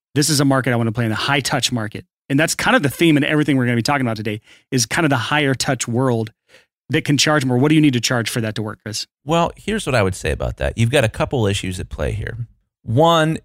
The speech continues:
Speaker 2: you don't know how much it costs you to get a customer.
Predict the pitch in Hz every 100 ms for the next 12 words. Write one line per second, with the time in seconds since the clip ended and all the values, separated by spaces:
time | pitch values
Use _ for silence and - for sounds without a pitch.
0 | _ 113 123 143 135 127 127 120 120 -
1 | - 135 127 - - 104 98 95 101 98
2 | - 78 - 67 -